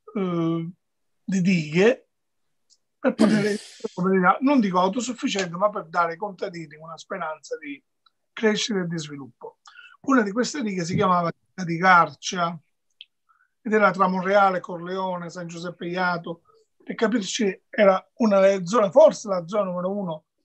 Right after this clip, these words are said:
di intensità o densità mafiosa del mondo. Da lì vennero tutti i grandi criminali della storia della mafia, a cominciare da Luciano Ligi a finire a Provenzano, a continuare con Bagarella, insomma c'è tutta una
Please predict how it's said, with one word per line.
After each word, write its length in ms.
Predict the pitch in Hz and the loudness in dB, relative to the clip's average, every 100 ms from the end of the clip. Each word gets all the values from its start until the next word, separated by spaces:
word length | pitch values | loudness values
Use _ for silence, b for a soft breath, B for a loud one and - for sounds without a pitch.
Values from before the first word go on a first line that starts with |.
| _ _ b | _ _ b
di 200 | - 196 | -10 -4
intensità 880 | 202 185 185 180 - 208 175 208 180 | -2 0 -2 -2 -4 -4 4 4 4
o 100 | 175 | 2
densità 540 | 170 185 170 202 196 | 2 2 2 2 2
mafiosa 640 | 185 175 165 190 170 170 165 _ _ - | 2 0 0 0 2 0 -2 _ _ -12
del 160 | 175 | -6
mondo. 560 | 160 202 175 151 143 139 b b b _ | 4 4 4 0 -8 -10 b b b _
Da 220 | 226 208 | 4 6
lì 280 | 190 202 196 | 6 2 -2
vennero 460 | 170 202 185 175 170 | 0 0 0 -2 -4
tutti 280 | 214 165 | -8 -8
i 60 | 190 | -4
grandi 320 | 175 196 180 | 0 2 0
criminali 760 | 165 185 175 175 190 170 156 147 b b _ - | -2 -2 0 2 2 2 0 -8 b b _ -4
della 240 | 202 180 | 0 0
storia 360 | - - 190 175 | -2 -2 0 4
della 160 | 185 | 4
mafia, 420 | 180 160 143 170 | 4 0 -4 -8
a 40 | 147 | -8
cominciare 380 | 180 170 180 170 | -6 -2 0 0
da 60 | |
Luciano 320 | 160 151 180 | -2 -4 -2
Ligi 320 | 170 180 160 147 | -2 -4 -4 -8
a 80 | 135 | -8
finire 520 | 160 160 151 143 _ _ _ _ _ _ _ - B B B B B B | -12 -6 -6 -6 _ _ _ _ _ _ _ -20 B B B B B B
a 40 | 202 | -2
Provenzano, 600 | - 180 170 - 180 175 | 4 4 4 6 6 6
a 60 | |
continuare 440 | - 175 156 185 170 | 0 -6 0 0 0
con 120 | 165 | 0
Bagarella, 540 | 165 165 170 180 170 | 0 2 4 4 4
insomma 280 | 175 202 190 | 2 2 -2
c'è 200 | 185 180 | -2 -6
tutta 340 | - 180 - 180 | -6 -12 -8 -6
una 320 | 175 170 | -6 -8